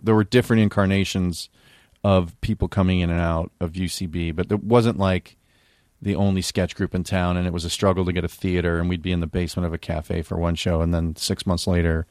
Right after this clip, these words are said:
we'd be in another bar, and the bar would get shut down. So it was very, like, spotty, b-, and then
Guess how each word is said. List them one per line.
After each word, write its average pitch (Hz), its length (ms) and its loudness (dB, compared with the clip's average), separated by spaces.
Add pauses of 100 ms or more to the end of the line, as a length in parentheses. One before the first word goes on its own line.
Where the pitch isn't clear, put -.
(400)
we'd 80 140 -2
be 90 100 4
in 85 60 4
another 82 320 4
bar, 80 300 4
and 82 100 0
the 80 60 -2
bar 78 180 -2
would 78 100 -4
get 87 120 -6
shut - 260 -4
down. 82 240 -2
So - 120 -6
it - 40 0
was 98 160 0 (160)
very, 107 280 0
like, 92 280 0 (560)
spotty, 95 760 2 (140)
b-, - 160 -12
and 95 180 2
then 85 460 0